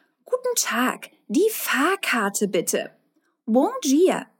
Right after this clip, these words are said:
o bilhete, por favor. Wir haben hier ein wichtiges Wort, die Fahrkarte, o bilhete. Eine Fahrkarte ist ein Ticket, das man braucht, um zum Beispiel mit dem Zug oder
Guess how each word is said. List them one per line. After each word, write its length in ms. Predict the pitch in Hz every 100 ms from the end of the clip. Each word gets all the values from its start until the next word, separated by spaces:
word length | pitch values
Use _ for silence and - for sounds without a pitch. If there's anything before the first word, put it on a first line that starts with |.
| _ -
o 140 | 359
bilhete, 760 | 392 480 311 226 208 - 190 -
por 200 | - 190
favor. 460 | 190 196 180 180 - _ _ _ _ _
Wir 320 | 214 240 247
haben 260 | 247 262 262
hier 380 | 254 453 403 392 -
ein 460 | 339 359 339 214
wichtiges 640 | 247 359 - 311 320 - 220
Wort, 460 | 220 202 - - - _ _
die 300 | 214 240 330 - _ _
Fahrkarte, 1200 | - - - 254 277 233 - 220 - 208 202 - _ _ -
o 100 | 214
bilhete. 760 | 330 359 247 208 - - - - _ _ _ _ _ -
Eine 320 | 220 226 226
Fahrkarte 880 | 233 - 392 539 539 233 208 - 311
ist 460 | - 359 415 - 240
ein 180 | 220
Ticket, 480 | 202 196 - 466 - _ _ _
das 240 | 262 339 381
man 180 | 381
braucht, 580 | 320 220 233 269 427 - -
um 240 | 349 381
zum 180 | 415 359
Beispiel 400 | 226 240 - 302
mit 140 | 294
dem 160 | 294 269
Zug 420 | - 262 320 - -
oder 400 | 349 403 427